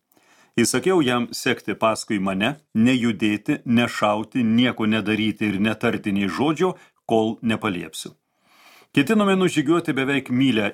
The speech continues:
į dešinę, mat norėjome aplenkti upelį ir prieiti prie kranto iš miško pusės, nes tik iš ten buvo galima nepastebėtiems priartėti prie laukinių per šūvio nuotolį.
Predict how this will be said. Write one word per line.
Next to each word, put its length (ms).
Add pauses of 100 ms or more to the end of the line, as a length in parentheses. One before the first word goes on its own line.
į 140
dešinę, 560
mat 260
norėjome 540
aplenkti 580
upelį 540 (100)
ir 220
prieiti 340
prie 240
kranto 380 (100)
iš 140 (100)
miško 320
pusės, 540 (340)
nes 380 (400)
tik 260
iš 320
ten 240
buvo 320
galima 400
nepastebėtiems 800
priartėti 640
prie 160
laukinių 560
per 160
šūvio 480
nuotolį. 540